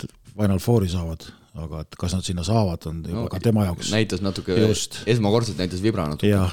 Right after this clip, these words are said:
Speaker 1: et näitas,
Speaker 2: Nõrkust.
Speaker 1: näitas nagu selle asja välja ja, ja no paneme niipidi, vaatame, mis tuleb.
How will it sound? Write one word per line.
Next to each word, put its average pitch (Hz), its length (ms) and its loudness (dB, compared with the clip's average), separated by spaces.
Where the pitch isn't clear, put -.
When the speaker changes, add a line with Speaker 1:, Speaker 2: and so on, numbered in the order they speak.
Speaker 1:
et 87 200 -4
näitas, 147 180 4
Speaker 2:
Nõrkust. 98 160 -4
Speaker 1:
näitas 107 400 2
nagu 101 180 0
selle 101 280 2
asja 110 240 4
välja 110 300 4
ja, 92 160 -2
ja 117 60 2
no 131 60 6
paneme 147 240 6
niipidi, 107 320 4
vaatame, 104 300 0
mis - 80 -8
tuleb. 123 240 2